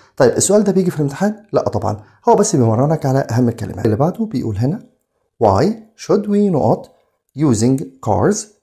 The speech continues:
طيب بيقول ليه لازم إننا نقلل من استخدام السيارات؟ هنا عايز كلمة يقلل، قال له to make our environment clean، علشان نجعل البيئة نظيفة.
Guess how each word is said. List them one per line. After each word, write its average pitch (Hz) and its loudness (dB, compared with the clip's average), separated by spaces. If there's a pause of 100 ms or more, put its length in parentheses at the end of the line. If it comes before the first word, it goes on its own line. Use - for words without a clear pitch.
(340)
طيب 98 0
بيقول 170 2 (320)
ليه 202 2
لازم 151 2 (200)
إننا 160 0
نقلل 143 0
من 131 2
استخدام 139 -4
السيارات؟ 98 -4 (320)
هنا 214 2
عايز 170 2
كلمة 139 0
يقلل، 208 -2 (460)
قال 202 2
له 202 4
to 151 0
make 160 -2
our 135 2 (200)
environment 160 0
clean، - -10 (380)
علشان 131 0
نجعل 127 0 (140)
البيئة 123 -2 (160)
نظيفة. 98 -6